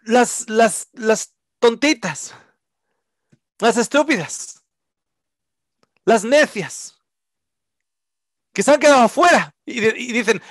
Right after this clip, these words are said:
"Entramos como, como, como, como sea. Entramos como sue-, a, a, a, a patadas entramos. Entramos a patadas,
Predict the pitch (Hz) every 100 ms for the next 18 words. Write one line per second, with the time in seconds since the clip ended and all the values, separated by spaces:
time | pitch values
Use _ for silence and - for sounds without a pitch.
0 | - 214 190 320 349 - 285 254 240 202
1 | 220 185 - 240 233 233 233 220 233 269
2 | 233 139 _ _ _ _ _ _ _ _
3 | _ _ 196 202 302 285 302 285 214 196
4 | 165 180 - 202 247 185 - 180 202 247
5 | 247 175 170 165 175 151 - - _ _
6 | _ _ _ _ _ _ _ _ _ _
7 | _ 160 170 247 247 233 214 240 214 147
8 | -